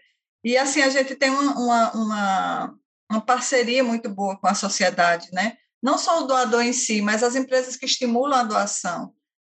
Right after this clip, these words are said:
a imprensa que estimula a doação, os comunicadores que estimulam a doação. Então, essa parceria não é só o doador também que, que é importante, é todo o entendimento, toda a sociedade, né,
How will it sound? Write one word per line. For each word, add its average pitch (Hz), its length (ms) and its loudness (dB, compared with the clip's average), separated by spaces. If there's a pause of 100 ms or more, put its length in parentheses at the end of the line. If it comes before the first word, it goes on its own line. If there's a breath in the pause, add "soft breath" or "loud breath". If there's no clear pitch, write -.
(160)
a 208 100 2
imprensa 262 520 0
que 254 80 -8
estimula 247 560 2
a 240 40 4
doação, 196 720 -2 (300)
os 208 120 -4
comunicadores 254 680 2
que 269 100 -4
estimulam 254 440 2
a - 20 -2
doação. 247 520 0
Então, 226 260 2
essa 247 240 0
parceria 262 680 -2
não 254 100 -4
é 254 80 -4
só 269 420 2
o 269 120 -6
doador 220 640 0 (380)
também 220 440 2 (100)
que, 247 520 0 (120)
que 226 640 0
é 220 100 4
importante, 214 800 -2
é 202 100 4 (180)
todo 311 240 2
o 339 40 -4
entendimento, 285 720 0
toda 269 200 2
a 320 40 0
sociedade, 247 920 0
né, 226 320 -2